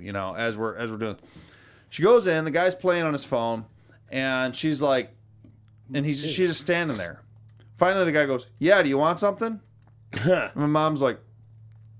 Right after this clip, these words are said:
Speaker 1: "Uh, yeah, I saw your C R V online for sale. I'd like to come take a look at it." And the guy goes, "Oh, well, we have much better vehicles for sale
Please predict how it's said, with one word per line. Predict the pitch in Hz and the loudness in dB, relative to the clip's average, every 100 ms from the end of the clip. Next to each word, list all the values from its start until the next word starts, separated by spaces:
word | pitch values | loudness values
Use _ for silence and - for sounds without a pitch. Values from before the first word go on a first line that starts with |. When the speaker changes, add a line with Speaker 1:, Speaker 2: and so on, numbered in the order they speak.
| - - | -14 2
Speaker 1:
"Uh, | 127 127 127 131 | 6 6 4 2
yeah, | 139 147 170 185 | 2 4 4 2
I | 127 | -2
saw | 123 151 147 147 143 139 - - - | -2 2 4 4 2 -4 -14 -20 -8
your | 127 | -6
C | 123 147 | -2 0
R | 135 117 | 0 0
V | 131 196 180 | 0 2 2
online | 139 131 175 240 233 | 2 0 0 0 -2
for | - | -4
sale. | 131 120 110 117 120 | -4 -2 0 0 0
I'd | 123 | -2
like | 131 127 | -2 -4
to | |
come | 120 120 | -8 -8
take | 117 113 | -6 -8
a | 110 | -4
look | 151 185 | -4 -4
at | 104 76 | -6 -8
it." | 67 - - - - - - - - | -12 -16 -20 -20 -20 -18 -18 -14 -2
And | 135 135 131 131 120 - - - - | 0 0 0 -2 -6 -14 -20 -20 -6
the | 135 | 2
guy | 160 160 | 4 6
goes, | 139 127 - | 4 2 4
"Oh, | 202 196 - | 8 8 8
well, | 120 147 143 135 | 2 2 2 2
we | 170 202 | 2 4
have | 180 | 4
much | 147 - 143 | 2 0 0
better | 131 117 | 0 0
vehicles | 123 113 107 | -2 -4 -6
for | - 101 | -8 -8
sale | 101 87 - | -6 -6 -8